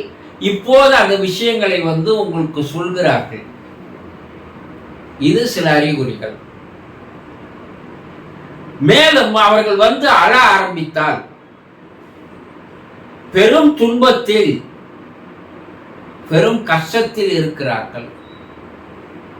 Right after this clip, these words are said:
ஒரு நிமிடத்துல வந்து மாட்டிட்டாங்க, கனவு போயிடுச்சுன்னா உங்களுக்கு ஏதோ பிரச்சனைகள் வரப்போகிறது என்ற அர்த்தம். அவங்க மகிழ்ச்சியா சந்தோஷமா இருக்கிற மாதிரி கனவுல உங்களுக்கு காட்சி தந்தா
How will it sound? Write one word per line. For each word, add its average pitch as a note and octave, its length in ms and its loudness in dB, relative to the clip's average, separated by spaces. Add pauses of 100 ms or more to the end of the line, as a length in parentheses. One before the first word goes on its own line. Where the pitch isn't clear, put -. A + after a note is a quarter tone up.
(1600)
ஒரு B3+ 280 6
நிமிடத்துல C4+ 540 2
வந்து A#3 280 2
மாட்டிட்டாங்க, G#3 680 0
கனவு G3+ 380 0
போயிடுச்சுன்னா D#3+ 760 0 (800)
உங்களுக்கு F3+ 500 -4
ஏதோ A3 280 4
பிரச்சனைகள் G#3 680 -2
வரப்போகிறது F3 760 0 (140)
என்ற D3+ 280 -4
அர்த்தம். - 420 -8 (2500)
அவங்க F3+ 380 2
மகிழ்ச்சியா A3 640 2
சந்தோஷமா G3+ 680 -2
இருக்கிற E3+ 340 -2
மாதிரி F#3+ 400 2
கனவுல E3+ 420 0
உங்களுக்கு D3+ 320 -2
காட்சி E3 300 0
தந்தா C3 420 -2